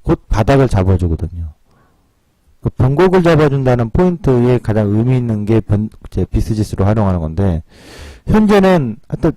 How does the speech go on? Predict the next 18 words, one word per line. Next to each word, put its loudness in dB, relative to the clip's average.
최바닥 0
수준이에요. -4
꼭 -4
바닥이라고 4
해서 4
무조건 0
반대로 0
높게 -2
올라간다라는 2
법은 0
없습니다. -4
왜? 0
계속 0
바닥을 2
유지할 2
수도 -2
있어요. -2
안정적으로. -2